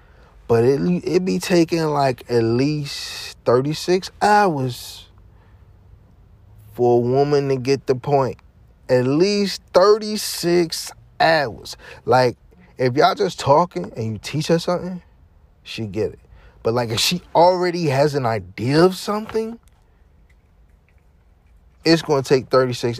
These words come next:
hours for you to <laughs> have, have her see it another way. It's gonna take at least thirty-six hours. Now, just think about,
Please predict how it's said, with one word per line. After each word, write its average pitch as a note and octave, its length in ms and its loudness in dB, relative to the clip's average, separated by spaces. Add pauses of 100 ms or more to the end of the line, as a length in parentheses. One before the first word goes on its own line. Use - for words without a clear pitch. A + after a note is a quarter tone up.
hours A2+ 600 0 (480)
for - 160 -12
you B2 200 0
to A#2 120 2
<laughs> - 0 -
have, F#2+ 400 -2 (240)
have B2+ 380 0
her - 240 -2
see - 440 -4
it - 40 -18
another G2+ 480 -8
way. - 340 -14 (320)
It's A3 480 -8
gonna C#3+ 240 2
take C3+ 320 -2
at A2 220 2
least A#2+ 360 0
thirty-six G2+ 640 -4
hours. F#2+ 600 -8 (400)
Now, A2+ 360 2
just A#2 280 -6
think D#3 180 0
about, D3+ 540 2